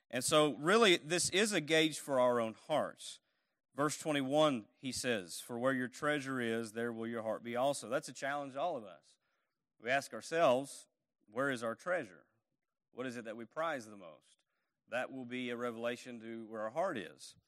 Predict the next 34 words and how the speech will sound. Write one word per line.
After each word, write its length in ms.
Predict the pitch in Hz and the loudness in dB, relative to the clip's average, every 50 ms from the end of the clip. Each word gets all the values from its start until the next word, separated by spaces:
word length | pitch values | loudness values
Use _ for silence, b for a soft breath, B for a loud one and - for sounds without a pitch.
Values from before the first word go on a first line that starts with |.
| _ _ _ _ _ _ _ _ - | _ _ _ _ _ _ _ _ -6
And 100 | - 131 | -4 0
so 200 | - 160 156 156 | 4 4 6 6
it's 160 | 156 - 185 | 4 4 2
in 100 | 196 233 | 0 0
connection 720 | - - 214 185 185 190 196 214 214 - - 220 208 175 | 0 -2 -4 0 2 4 4 4 4 2 -2 -2 0 0
with 180 | 143 123 107 104 | 0 0 -2 -4
this, 480 | 104 95 65 - - - - - - _ _ _ _ _ _ _ _ _ _ _ | -6 -8 -8 -8 -12 -14 -14 -16 -18 _ _ _ _ _ _ _ _ _ _ _
based 320 | - 120 135 160 165 - 202 | 4 6 6 6 4 2 0
on 80 | 190 | 2
what 160 | 180 175 143 151 | 2 2 2 2
Jesus 420 | 151 165 175 170 151 156 151 - | 2 0 0 0 -2 -4 -4 -2
says 280 | - 170 160 160 151 - | 0 2 2 2 0 -2
concerning 580 | - 139 127 - - 151 151 151 147 143 127 | -6 -8 -6 -2 -2 0 0 0 0 0 -2
the 120 | 120 120 87 | -2 0 0
earthly 440 | 127 143 156 151 - 160 156 151 | 2 2 0 0 -2 -2 -2 -2
and 100 | 143 139 | -2 -2
the 60 | 135 131 | -4 -2
heavenly, 640 | 127 143 151 156 143 143 127 117 104 101 104 113 | 0 2 2 2 2 0 -4 -4 -4 -4 -6 -4
that 220 | 113 117 117 90 113 | -4 -4 -4 -4 -4
Jesus 560 | 113 131 143 147 139 135 131 120 - - - b b b b b b _ _ | -4 -2 -2 -2 -2 -4 -6 -6 -6 -8 -10 b b b b b b _ _
brings 300 | - 131 147 156 151 131 | 0 2 2 2 2 -2
us 120 | 143 139 - | -4 -6 -8
to 100 | - 143 | -8 -6
verse 200 | 127 135 127 - | -6 -6 -6 -6
twenty-five, 840 | - - 147 131 123 120 - - - 156 160 156 139 120 117 117 110 | -8 -6 -6 -6 -6 -6 -6 -4 -2 0 2 4 4 4 2 0 -2
where 140 | 117 117 113 | -4 -6 -6
he 80 | 113 113 | -6 -6
says 400 | - - - 165 165 165 147 147 | -4 -2 0 2 2 2 0 -2
this 160 | 156 147 - | -6 -6 -6
command. 500 | - - 139 135 147 151 135 117 113 113 | -6 -6 -6 -4 -2 -2 -2 -2 -4 -4
He 80 | 120 120 | -6 -6
says, 320 | - 131 123 120 110 101 | -6 -6 -6 -6 -6 -8
"Do 300 | 104 120 139 147 156 156 | -8 -6 -4 -2 -2 -2
not 440 | 151 143 131 127 113 107 113 113 | -2 -2 0 0 0 0 0 -2